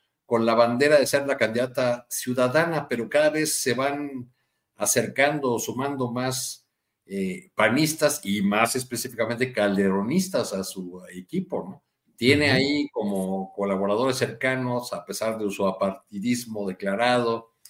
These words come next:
Speaker 1: y de que le parece... Eh, impresentable Alejandro Moreno, el dirigi-, dirigente del pri, lo tiene ahí cerca nada más porque es un cabrón, según lo ha, lo ha dicho,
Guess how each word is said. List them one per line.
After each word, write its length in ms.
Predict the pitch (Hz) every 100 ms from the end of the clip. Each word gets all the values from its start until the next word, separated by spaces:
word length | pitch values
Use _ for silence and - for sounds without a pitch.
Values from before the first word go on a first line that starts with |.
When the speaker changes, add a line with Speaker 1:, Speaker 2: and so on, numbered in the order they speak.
| _ _ - _ -
Speaker 1:
y 100 | 98
de 120 | 101
que 120 | 104
le 120 | 98
parece... 840 | 98 104 113 113 113 104 98 87 90 _ _ _ _ _
Eh, 600 | 90 90 87 85 82 80 _ _ _ _ _ -
impresentable 1300 | 104 95 104 113 104 95 123 120 113 104 98 92 90
Alejandro 440 | 98 98 117 120
Moreno, 500 | 104 104 120 127 117
el 120 | 101
dirigi-, 380 | 92 87 101 101
dirigente 520 | 95 92 92 113 110 101
del 200 | 101 98
pri, 220 | 131 139
lo 140 | 117
tiene 240 | 95 110 107
ahí 180 | 104 101
cerca 340 | 113 - 101
nada 160 | 101 101
más 200 | 104 -
porque 240 | 87 101
es 80 | 98
un 140 | 104
cabrón, 400 | 101 98 135 139
según 300 | 127 95 104
lo 80 | 101
ha, 280 | 101 101 - _ _ _
lo 100 | -
ha 40 | 120
dicho, 420 | 123 120 143